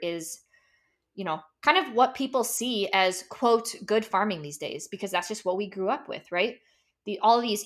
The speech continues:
even rows of corn stalks with no weeds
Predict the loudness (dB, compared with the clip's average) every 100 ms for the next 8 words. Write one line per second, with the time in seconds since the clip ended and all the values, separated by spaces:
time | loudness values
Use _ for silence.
0 | -4 -2 0 2 4 6 6 4 0 -4
1 | -6 -2 -2 -4 -2 0 0 -2 -8 -8
2 | -4 4 4 4 2 0 -2 -4 -8